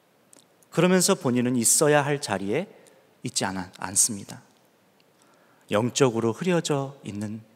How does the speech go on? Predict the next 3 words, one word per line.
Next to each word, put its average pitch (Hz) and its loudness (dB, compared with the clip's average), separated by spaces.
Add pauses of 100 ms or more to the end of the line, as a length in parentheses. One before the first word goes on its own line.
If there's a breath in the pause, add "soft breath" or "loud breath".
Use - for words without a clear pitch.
(260)
모습. - -2 (1200 soft breath)
하나님과의 165 6
거리감이 113 0